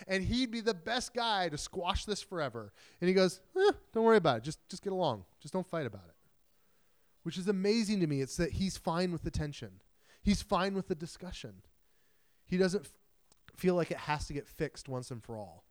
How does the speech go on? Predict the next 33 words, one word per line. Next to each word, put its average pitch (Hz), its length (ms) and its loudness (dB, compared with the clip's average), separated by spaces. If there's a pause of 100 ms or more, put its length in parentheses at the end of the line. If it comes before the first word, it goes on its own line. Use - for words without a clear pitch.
(140)
like 120 160 -8
we 139 180 -4
feel 123 220 -6
like 107 160 -8
things 110 240 -10
have 107 140 -12
to - 80 -20
get 101 120 -18
fixed. - 400 -20 (800)
All 135 60 -12
right, 131 320 -10
I'm, 156 460 -4 (260)
yeah, 156 240 -4
I 127 80 -6
gotta 151 140 -6
keep 151 140 -8
going. 127 200 -4 (240)
"Let 247 260 6
us 247 160 10
therefore 233 460 10
make 190 260 4
every 240 280 6
effort 202 420 6
to 175 80 -4
do 202 260 4
what 202 240 10
leads 202 360 2
to 202 100 6
peace 262 640 8
and 180 100 4
to 185 60 4
mutual 208 320 4
edification. 175 800 0